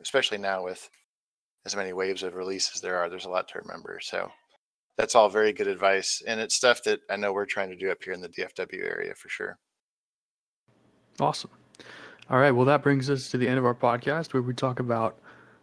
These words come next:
Speaker 2: what errata we would like to see. This is the elevated section.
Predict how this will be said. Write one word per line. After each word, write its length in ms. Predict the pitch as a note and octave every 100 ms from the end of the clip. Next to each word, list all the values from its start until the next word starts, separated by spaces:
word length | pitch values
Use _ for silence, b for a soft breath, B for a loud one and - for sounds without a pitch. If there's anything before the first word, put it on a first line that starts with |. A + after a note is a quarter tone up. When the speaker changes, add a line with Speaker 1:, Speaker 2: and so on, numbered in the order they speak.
| b
Speaker 2:
what 340 | C3+ D3+ - - _ _ _ _ _ _ _ _ _ _ _ _ -
errata 440 | C3+ C3 C3+ B2
we 120 | A2+ A#2+
would 100 | A#2+
like 160 | A2+
to 60 | B2
see. 360 | - - - - _ _
This 180 | C#3 B2
is 60 | B2+
the 140 | A#2+
elevated 500 | B2+ B2+ A#2+ A2+ -
section. 460 | - - - -